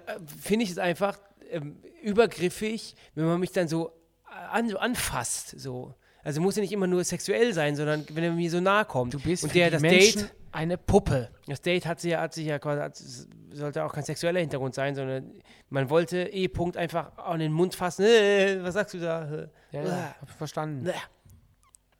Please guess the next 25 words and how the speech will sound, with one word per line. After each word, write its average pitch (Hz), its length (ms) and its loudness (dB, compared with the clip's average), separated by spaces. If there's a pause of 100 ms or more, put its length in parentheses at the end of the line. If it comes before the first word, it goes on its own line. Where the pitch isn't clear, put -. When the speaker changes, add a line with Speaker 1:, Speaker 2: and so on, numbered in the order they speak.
(420)
Speaker 1:
Ungepflegtheit 180 720 0
ist - 100 -16
sowieso 147 200 -4
etwas, 143 240 -4
was 131 120 -6
ich 123 100 -12
überhaupt 135 260 -2
gar 131 120 0
nicht 120 140 -4
toleriere. 113 500 -10
Speaker 2:
Ich 165 160 -8
schon. 113 320 -6 (1040)
Ihr 131 100 -4
Speaker 1:
Ja? 147 80 0
Speaker 2:
könnt 135 160 -6
kom-, 127 220 -12
von 135 180 -6
mir 135 100 -2
aus 131 80 -6
komplett 135 220 -10
ungeduscht 147 200 -4
Speaker 1:
Dein 170 200 8
Speaker 2:
kommen. - 80 -6
Speaker 1:
persönlicher 185 680 2
Rekord, 160 640 -4